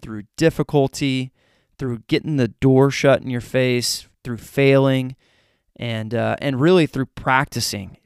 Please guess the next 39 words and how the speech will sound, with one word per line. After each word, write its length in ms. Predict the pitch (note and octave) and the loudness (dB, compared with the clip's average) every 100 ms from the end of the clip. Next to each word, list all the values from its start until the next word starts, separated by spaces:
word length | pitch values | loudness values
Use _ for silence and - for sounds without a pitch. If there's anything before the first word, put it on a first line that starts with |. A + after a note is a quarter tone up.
| - | -4
Because, 500 | B2+ - C3 B2 - _ _ _ _ _ _ _ - | -4 0 0 0 -6 _ _ _ _ _ _ _ -4
you 80 | D3 | -2
know, 80 | |
one 160 | C3 F#3+ | 4 4
of 40 | |
the 60 | A3+ | 4
things 260 | - D3+ A#2+ | 2 0 0
that 100 | A2+ | 2
I 120 | B2+ | 2
lo-, 200 | B2 B2 - | 0 -4 0
I 120 | B2+ | 0
love 280 | B2 B2+ B2 | 2 2 2
about 300 | G#2+ A2+ F#2+ | 0 0 -2
sports, 560 | - C3 B2 B2 - - | -6 0 0 0 -4 -8
and, 300 | A#2 A2 G#2 | -6 -4 -2
uh, 260 | A2 G#2+ G2+ | -2 -2 -4
one 200 | A#2 D3+ | 0 0
of 80 | D3 | 0
the 60 | C#3+ | -4
things 140 | C3+ | -6
I 60 | A#2 | -6
loved 320 | A#2 B2+ A#2+ | 0 -2 0
about, 380 | A#2 A#2 A2 - _ _ _ _ _ _ | 0 2 2 -2 _ _ _ _ _ _
about 280 | G#2 A2 D2+ | 0 0 2
basketball, 680 | A2+ C3+ - - G#2+ G2+ A2 - | 2 0 0 -2 2 2 0 -6
I 100 | B2 | -6
could 140 | C3+ | -4
say 160 | - A#2 | -2 -2
it 60 | |
of 100 | G2 | 0
any 160 | C3 B2+ | 0 0
sport, 340 | - A2 G#2+ | -4 -4 -4
of 140 | - - | -6 -4
baseball, 720 | A2+ A#2 - A#2 A#2 A2+ A#2 | -4 -4 -2 2 2 2 0
you 120 | A#2+ | -4
know, 200 | A#2 A2 | -2 -2
uh, 280 | G2+ G#2 G2+ - | 0 -2 -2 -6
of 100 | G#2+ | -6
football, 600 | C#3+ C3+ B2+ A#2+ A#2 | -4 -2 0 2 2